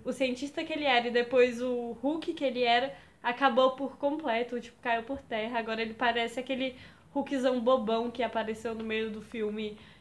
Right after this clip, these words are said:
tirando foto e parecendo muito desligado e bobo. Depois a gente vê que ele ainda consegue fazer coisas relacionadas à ciência e tal, mas mesmo assim, tipo,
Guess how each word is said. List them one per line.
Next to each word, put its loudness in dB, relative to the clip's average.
tirando 0
foto 2
e -2
parecendo -4
muito -4
desligado -4
e -4
bobo. -2
Depois 4
a 0
gente -2
vê -2
que -4
ele 0
ainda -2
consegue -6
fazer 0
coisas 0
relacionadas -6
à -20
ciência -6
e -16
tal, 2
mas 0
mesmo 0
assim, 2
tipo, -2